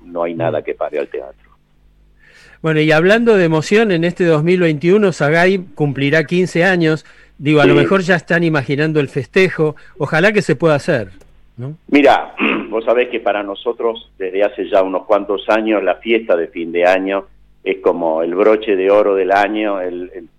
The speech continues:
Speaker 1: el momento <clears throat> del encuentro con los compañeros, las compañeras, que siempre están bienvenidos, ¿no? No haberlo tenido el año pasado,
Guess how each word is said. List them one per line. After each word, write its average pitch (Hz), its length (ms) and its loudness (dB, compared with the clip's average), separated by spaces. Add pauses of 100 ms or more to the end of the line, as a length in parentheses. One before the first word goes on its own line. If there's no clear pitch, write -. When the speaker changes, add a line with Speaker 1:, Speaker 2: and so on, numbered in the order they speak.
(260)
Speaker 1:
el 98 140 -2
momento 104 640 0 (220)
<clears throat> 107 220 -2
del 98 160 -2
encuentro 104 520 -2
con 92 160 -6
los 87 100 -6
compañeros, 95 640 -4
las 90 140 -12
compañeras, 92 600 -4 (600)
que 98 180 -2
siempre 107 420 0
están 98 440 -2
bienvenidos, 87 760 -4
¿no? 92 240 -6
No 107 220 0
haberlo 127 460 2
tenido 113 360 -8
el 104 80 -6
año 107 220 -10
pasado, 110 640 -8